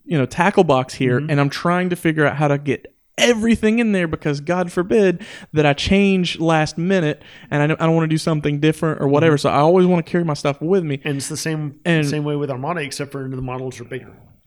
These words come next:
Speaker 1: Well, right, right. So, so you do, and, and, and that's, that's kind of the trade-off. It's like, okay, well, we've got bigger models, but you're like, okay, yes, but
Speaker 2: And more
Speaker 1: you
Speaker 2: tokens.
Speaker 1: don't. You, oh, is it more tokens though? I feel like it was less 'cause, I mean, you don't have to. I mean, heck, carrying around, uh,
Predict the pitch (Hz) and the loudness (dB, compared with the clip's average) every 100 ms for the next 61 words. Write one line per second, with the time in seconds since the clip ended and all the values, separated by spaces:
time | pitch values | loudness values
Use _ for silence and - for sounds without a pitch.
0 | - 190 196 160 156 113 - 135 - - | 2 4 4 4 4 2 0 0 0 -2
1 | - - - 180 - 185 190 202 262 185 | -4 0 4 4 2 -2 0 6 6 6
2 | 180 175 180 165 165 156 156 156 160 - | 4 0 0 -2 -2 -2 0 -2 -4 -10
3 | 151 143 143 - 135 123 - 147 113 - | -4 -2 -2 -2 -2 -2 0 0 -2 -4
4 | 127 151 147 127 131 143 180 165 180 120 | -4 -2 0 0 0 0 0 -2 -6 -16
5 | - 175 175 180 180 196 214 180 156 147 | -18 -4 0 2 2 4 4 4 2 2
6 | 139 - - 175 139 131 156 175 156 - | 0 -2 -8 -2 -2 -2 0 0 0 -2
7 | - 190 214 170 - 151 139 135 - 156 | -10 0 2 2 0 0 0 0 -6 -6
8 | 135 139 170 180 - 110 107 175 - 135 | -2 4 6 6 2 -10 -2 0 0 -4
9 | 135 - 117 - - - 185 247 254 311 | -12 -16 -20 -20 -20 0 2 4 4 2
10 | 330 370 403 415 415 349 370 349 233 208 | 2 -2 -2 -2 -2 -2 -2 -2 -2 -2
11 | 247 285 151 - 175 160 165 175 190 175 | 2 2 2 2 2 4 4 4 4 4
12 | 180 - 175 156 156 156 151 165 - - | 2 4 4 4 4 2 2 2 -2 -8
13 | - 180 175 170 165 165 160 147 143 135 | 2 4 4 4 2 2 2 2 2 2
14 | 131 | 2